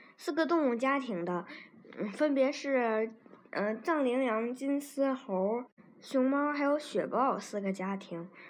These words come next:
其中前三个都，都是比较圆满收场，而雪，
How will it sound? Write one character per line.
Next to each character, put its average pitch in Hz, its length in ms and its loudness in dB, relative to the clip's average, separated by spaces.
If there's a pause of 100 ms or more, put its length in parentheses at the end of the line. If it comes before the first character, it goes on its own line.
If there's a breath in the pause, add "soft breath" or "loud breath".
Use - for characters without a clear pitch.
(420 loud breath)
其 311 200 -2
中 320 760 0 (420)
前 285 280 2
三 370 280 0
个 320 240 0
都， 262 440 0 (520)
都 269 160 4
是 262 360 2
比 208 100 -4
较 196 160 2
圆 202 180 6
满 277 220 2
收 240 180 0
场， 196 220 -2
而 196 260 4
雪， - 240 -10